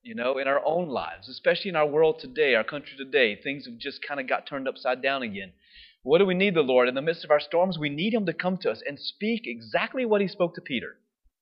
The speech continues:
"Take courage. Don't be afraid. It is I." Jesus is in the midst of the storm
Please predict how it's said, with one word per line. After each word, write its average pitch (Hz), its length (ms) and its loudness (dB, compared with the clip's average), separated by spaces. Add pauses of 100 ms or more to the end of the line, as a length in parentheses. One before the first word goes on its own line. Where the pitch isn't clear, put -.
(120)
"Take 165 240 -8
courage. 185 640 2 (1000)
Don't 156 220 -2
be 185 80 -2
afraid. 156 640 0 (920)
It 117 140 -6
is 113 140 -6
I." 104 320 -8 (1300)
Jesus 170 640 -6
is 131 240 -10
in 151 360 -4
the 117 80 -2
midst 127 680 -6
of 117 140 -10
the 117 80 -12
storm 107 600 -8